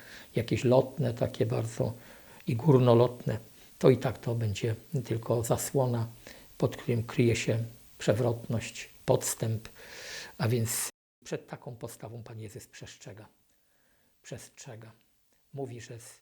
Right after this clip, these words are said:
serca człowieka powinny wychodzić prawda, mądrość, miłość. To, co czyni nas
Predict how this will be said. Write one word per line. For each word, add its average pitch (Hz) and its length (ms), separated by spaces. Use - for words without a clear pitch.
serca 156 500
człowieka 123 320
powinny 117 400
wychodzić 110 640
prawda, 139 540
mądrość, 117 800
miłość. 107 760
To, 160 140
co 127 300
czyni 117 200
nas 113 360